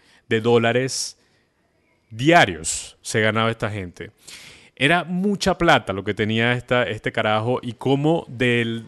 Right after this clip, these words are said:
de tener tanto dinero pasó a estar tan mal.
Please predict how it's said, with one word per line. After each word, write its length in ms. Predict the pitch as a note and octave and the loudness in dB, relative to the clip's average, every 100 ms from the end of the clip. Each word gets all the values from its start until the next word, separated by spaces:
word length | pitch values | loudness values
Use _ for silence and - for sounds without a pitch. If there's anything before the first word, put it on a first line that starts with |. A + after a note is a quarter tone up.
| - _ - | -18 _ -20
de 340 | - A2+ G#2+ B2 | -20 -10 -4 -4
tener 300 | B2+ C3 C3+ | -2 -2 0
tanto 380 | - D#3+ D3+ D#3+ | 2 0 2 0
dinero 360 | B2+ B2 C3 | 2 2 0
pasó 280 | C3+ - C3 | -2 -4 -4
a 40 | |
estar 280 | B2+ - C3 | -4 -4 -4
tan 440 | - C#3+ C3 A#2 G#2+ | -2 -2 -2 -2 -4
mal. 360 | B2 B2+ G2 | 0 0 -2